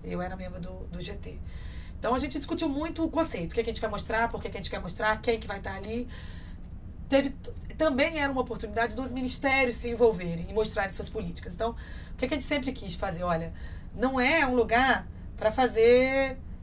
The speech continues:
feira da Previdência, assim, botar um monte de standzinho e cada um falar, ó, eu tenho uma política de sustentabilidade. Tem que ter um nível de atratividade,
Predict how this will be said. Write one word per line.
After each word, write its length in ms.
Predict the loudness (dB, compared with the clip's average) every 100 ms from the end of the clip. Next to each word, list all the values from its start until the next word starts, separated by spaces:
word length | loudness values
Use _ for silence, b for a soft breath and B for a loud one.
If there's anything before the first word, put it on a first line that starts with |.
| 2
feira 200 | 4 6
da 100 | 4
Previdência, 680 | 2 2 4 4 2 -4
assim, 160 | -8 -6
botar 200 | -4 -2
um 60 | 2
monte 460 | 4 6 4 0
de 100 | -4
standzinho 800 | -2 -2 -2 -4 -2 0 2 0
e 40 |
cada 280 | 0 0 0
um 80 | 0
falar, 340 | 2 2 4
ó, 140 | 2 0 B B B 2
eu 180 | 2 2
tenho 200 | -2 -4
uma 40 |
política 840 | -2 0 0 -2 -4 -6 -4 -4 -6 B B -8
de 120 | -8
sustentabilidade. 840 | -6 -2 0 0 -2 0 2 2 0 B B -8 0
Tem 160 | 2 2
que 80 | 2
ter 100 | 0
um 60 |
nível 180 | 0 -2
de 80 | -2
atratividade, 840 | -2 -2 0 4 6 6 2 -4